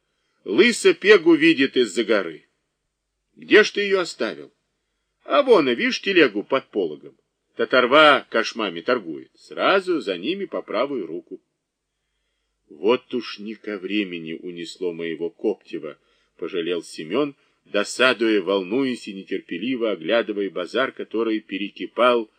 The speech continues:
в неуемной толкотне. «Коптев-то не Сано ли?»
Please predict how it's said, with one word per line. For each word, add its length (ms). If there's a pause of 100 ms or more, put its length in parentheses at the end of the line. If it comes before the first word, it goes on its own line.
(180)
в 80
неуемной 680
толкотне. 680 (1000)
«Коптев-то 1040
не 180
Сано 440
ли?» 220